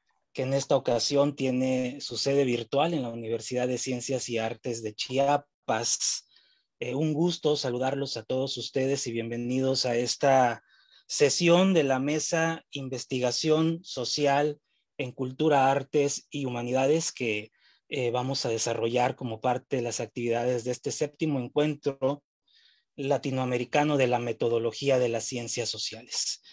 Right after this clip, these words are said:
Ah, mi nombre es Vladimir González Roblero, soy, eh, uno de los coordinadores de esta mesa y quisiera, eh, presentar a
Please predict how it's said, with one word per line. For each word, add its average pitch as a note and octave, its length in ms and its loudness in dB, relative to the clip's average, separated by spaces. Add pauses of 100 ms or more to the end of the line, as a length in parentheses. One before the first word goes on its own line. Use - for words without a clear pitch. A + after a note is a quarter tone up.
(460)
Ah, D3+ 220 6
mi D3+ 160 6
nombre F#3 300 6
es F#3 100 4
Vladimir D#3 500 2
González D3 480 0
Roblero, C#3+ 540 0
soy, B2+ 640 -2 (380)
eh, C3 140 -10
uno E3+ 320 2
de D3 100 4
los C3 180 0
coordinadores B2+ 800 0
de B2 240 0
esta B2 260 -4
mesa E3 480 0 (120)
y B2 80 -14
quisiera, C3+ 760 -2 (380)
eh, C3 160 -8
presentar D3 760 2 (300)
a B2 420 -6